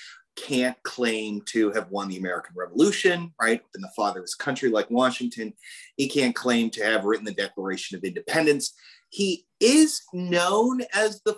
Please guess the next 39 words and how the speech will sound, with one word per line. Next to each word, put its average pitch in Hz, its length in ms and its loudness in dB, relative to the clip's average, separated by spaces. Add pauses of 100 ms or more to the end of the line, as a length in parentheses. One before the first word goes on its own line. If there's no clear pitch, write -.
(140)
father 220 400 2
of 214 100 -8
the 208 60 -14
Constitution. 202 840 -10
That's 180 220 -6
a 165 40 -6
name 156 360 -2
that 147 100 2
was 139 220 -2
sort 139 160 2
of 123 80 -4
ascribed 123 640 2
to 120 80 -10
him 113 320 -8
back 107 320 0
in 107 100 -14
the 104 240 -10
eighteen 104 540 -14 (240)
twenties. 95 560 -10 (440)
Um, 92 400 -4
and 113 80 0
it 117 60 4
just 131 220 -2
kind 110 180 0
of 101 60 -8
stuck, - 600 0 (540)
even 165 280 0
though 139 580 4
I'd, 135 180 0 (140)
Madison 156 420 -4
himself 175 640 0
would 143 160 -2
never 131 500 -2
have 123 180 -16
claimed 120 420 -6 (120)
paternity 113 540 -8
of 98 100 -6
the 98 80 -8
Constitution. 98 840 -10